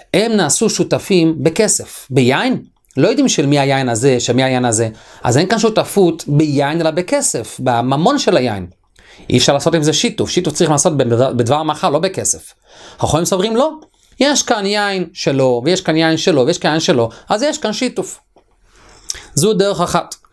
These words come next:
רבי יוסף אומר, דרך אחרת. באמת, רב אלעזר בן תדוי שאמר שצריכים לערב, הוא לא מתכוון שהשיתוף לא מועיל כאן. ודאי שהשיתוף מועיל. אם יש כאן שלוש חצרות,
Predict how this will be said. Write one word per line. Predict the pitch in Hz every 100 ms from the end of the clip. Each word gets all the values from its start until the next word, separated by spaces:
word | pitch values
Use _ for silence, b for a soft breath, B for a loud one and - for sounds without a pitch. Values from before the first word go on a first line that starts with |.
| B B
רבי | 165 156
יוסף | 180 185 196
אומר, | 196 175 - _ _ _ _
דרך | 139 151 139
אחרת. | 117 101 104 -
באמת, | 135 175 180 202 196 196 - - B B -
רב | 151
אלעזר | 175 196
בן |
תדוי | 196 139 147 185
שאמר | 175 143 127 160 160 107 87 _ _ _
שצריכים | - 131 120 - 180 170 131
לערב, | 117 143 107 104 110 -
הוא | - 139
לא | 190
מתכוון | 240 - 196
שהשיתוף | 190 165 - 202 180 180
לא | 165
מועיל | 160 131
כאן. | 123 113 107 - B B B -
ודאי | 160 143 165 196 196 190
שהשיתוף | 190 180 165 - - 208 196 190 190
מועיל. | 190 170 170 - B B B
אם | 160
יש | 190
כאן | 190 185
שלוש | 175 185 185
חצרות, | 170 160 170 165 165